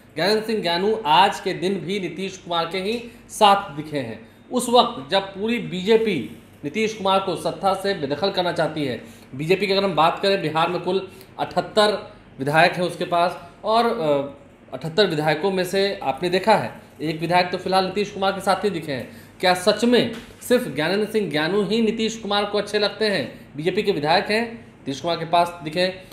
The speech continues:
उस कार्यक्रम में दिखे, अल्पाहार गृह का जब शुभारंभ किया गया उस उद्घाटन समारोह में दिखे हैं।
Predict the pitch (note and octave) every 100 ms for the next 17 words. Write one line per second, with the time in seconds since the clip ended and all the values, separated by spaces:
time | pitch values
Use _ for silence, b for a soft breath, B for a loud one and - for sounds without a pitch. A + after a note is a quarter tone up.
0 | - C3+ - C#3 F#3+ G3 F3+ F#3+ F3+ D3+
1 | D#3+ F3 D#3+ E3+ D#3+ - B B B -
2 | - - D#3+ D#3 E3 E3 - C#3+ C#3+ F3
3 | F3 F3+ E3+ F3+ F3 - B2+ A#2+ C3 E3
4 | D#3+ D#3 F3+ F3+ E3+ F#3 E3+ F3 F3+